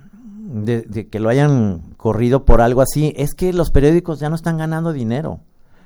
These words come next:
y no hay una manera de poder tener, eh, una planta de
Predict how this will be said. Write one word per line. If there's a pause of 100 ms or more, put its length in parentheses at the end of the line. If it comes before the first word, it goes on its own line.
(120)
y
no
hay
una
manera
de
poder (500)
tener, (520)
eh,
una
planta
de